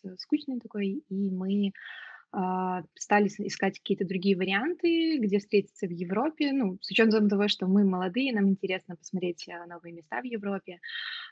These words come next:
Вот, а, и, м, получалось так, что мы работали, и нам нужно было, а, встречаться где-то на выходные.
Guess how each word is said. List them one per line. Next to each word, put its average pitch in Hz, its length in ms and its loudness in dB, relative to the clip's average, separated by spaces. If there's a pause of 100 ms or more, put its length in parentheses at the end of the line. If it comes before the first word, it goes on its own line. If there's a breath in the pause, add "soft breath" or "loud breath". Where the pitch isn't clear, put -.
Вот, 185 320 4 (160)
а, 202 320 4 (240)
и, 233 480 4
м, 214 460 4
получалось 214 460 2
так, 381 160 2
что - 140 0
мы 220 140 4
работали, 277 420 0 (200)
и 202 180 0
нам 202 180 4
нужно 196 300 0
было, 185 680 -6
а, 190 240 -10
встречаться 190 500 -2
где-то 190 320 2
на 180 120 -2
выходные. 277 840 0